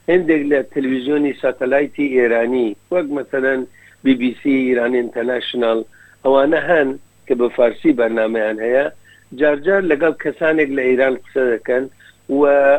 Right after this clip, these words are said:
ewan ditwanin li ser, e, ştî Êran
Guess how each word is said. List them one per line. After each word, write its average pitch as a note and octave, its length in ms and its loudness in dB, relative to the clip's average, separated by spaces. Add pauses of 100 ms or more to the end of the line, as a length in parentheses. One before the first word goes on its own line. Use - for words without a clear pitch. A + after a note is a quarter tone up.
(140)
ewan F3 300 2
ditwanin D3 600 -2
li B2 160 -6
ser, B2 160 -2 (560)
e, B2 280 -2
ştî - 220 -4
Êran C#3 480 2